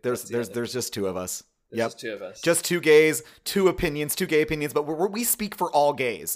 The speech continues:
Speaker 1: I,
Speaker 2: We
Speaker 1: I
Speaker 2: speak
Speaker 1: just
Speaker 2: for
Speaker 1: want
Speaker 2: all
Speaker 1: to,
Speaker 2: of them.
Speaker 1: we speak for
Speaker 2: Everything
Speaker 1: ev-
Speaker 2: we say, you can ask another gay and they'll agree with us.
Speaker 1: They are totally gonna agree with us. I, I'm just
Speaker 2: Mm-hmm.
Speaker 1: telling you that right now. So if you're
Speaker 2: Yeah.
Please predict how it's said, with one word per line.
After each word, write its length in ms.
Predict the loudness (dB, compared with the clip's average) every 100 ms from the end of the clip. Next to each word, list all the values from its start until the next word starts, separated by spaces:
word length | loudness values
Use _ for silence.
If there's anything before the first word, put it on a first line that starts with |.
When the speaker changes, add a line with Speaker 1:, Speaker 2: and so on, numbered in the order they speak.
| -4
Speaker 1:
I, 80 | -4
Speaker 2:
We 40 | -2
Speaker 1:
I 60 |
Speaker 2:
speak 80 | 0
Speaker 1:
just 100 | 0
Speaker 2:
for 80 | 2
Speaker 1:
want 140 | 0 0
Speaker 2:
all 80 | -4
Speaker 1:
to, 60 | -6
Speaker 2:
of 40 |
them. 100 | -4
Speaker 1:
we 60 | -4
speak 160 | -2 0
for 40 |
Speaker 2:
Everything 280 | 0 0 2
Speaker 1:
ev- 80 | 2
Speaker 2:
we 120 | -2
say, 640 | -2 0 0 -2 -4 -10 _ _ _ _ _ _ -12
you 180 | -10
can 140 | -6 0
ask 320 | 2 0 -2
another 360 | -6 -6 -6 -10
gay 360 | -8 -6 -6 -6
and 140 | -6
they'll 240 | -8 -8 -8
agree 260 | -10 -12 -14
with 120 | -14
us. 140 | -2 4
Speaker 1:
They 160 | 4
are 120 | 4
totally 260 | 0 -4 -4
gonna 140 | -6 -8
agree 200 | -8 -8
with 180 | -8
us. 360 | -8 -6 -6 -6 -6
I, 220 | -4 -4 -10
I'm 120 | -10
just 140 | -10
Speaker 2:
Mm-hmm. 40 | -10
Speaker 1:
telling 160 | -10
you 60 | -10
that 160 | -10
right 180 | -12 -14
now. 220 | -12 -8
So 140 | -6 -6
if 80 | -4
you're 480 | -2 0 0 -2
Speaker 2:
Yeah. 100 | -4